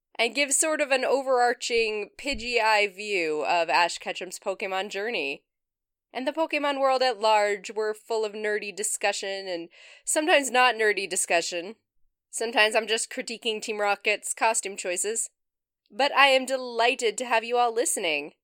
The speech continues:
Today we're gonna be covering Advanced Generation episode number twenty-five,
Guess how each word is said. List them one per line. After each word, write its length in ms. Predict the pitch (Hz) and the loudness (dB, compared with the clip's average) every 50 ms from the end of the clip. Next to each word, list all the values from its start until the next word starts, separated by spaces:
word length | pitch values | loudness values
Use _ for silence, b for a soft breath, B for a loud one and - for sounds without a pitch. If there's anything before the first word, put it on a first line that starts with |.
| _ _ _ _ _ _ _ _ _ | _ _ _ _ _ _ _ _ _
Today 240 | - - 254 277 277 | -10 4 6 8 8
we're 140 | 269 262 262 | 8 6 4
gonna 120 | 254 262 247 | 4 2 0
be 80 | 233 | 0
covering 480 | - - 285 277 226 226 220 214 214 202 | -6 0 -2 -2 0 2 0 0 2 2
Advanced 460 | 190 196 185 202 226 220 214 208 - | 0 0 0 0 0 0 0 -2 -4
Generation 640 | 226 208 190 196 190 190 190 - - - 202 185 - - | -4 -2 -2 -2 0 0 -2 -2 -2 -6 -6 -6 -2 -2
episode 760 | - 214 _ 208 202 - - 214 196 196 190 185 180 175 175 | -2 -4 _ -6 -8 -6 -2 -2 0 0 0 -2 -4 -6 -8
number 280 | 156 185 196 190 180 175 | -8 -8 -8 -8 -8 -10
twenty-five, 1080 | _ - - 226 226 - - 147 - - - 196 180 175 175 170 170 185 226 254 | _ -10 -10 -10 -10 -10 -12 -16 -16 -8 -2 0 0 2 2 2 2 0 -2 -6